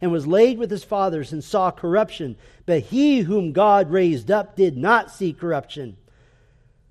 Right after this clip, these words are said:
Let it be known to you, therefore, brothers, that through this man forgiveness of sins is proclaimed to you.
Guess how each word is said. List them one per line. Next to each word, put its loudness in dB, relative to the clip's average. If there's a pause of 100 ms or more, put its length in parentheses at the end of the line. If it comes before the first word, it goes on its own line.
(580)
Let 2
it -4
be 0
known 0
to -10
you, -2
therefore, 0
brothers, -2
that -6
through -4
this 0
man -4 (240)
forgiveness 0
of 0
sins 0
is -8
proclaimed -2
to -6
you. -4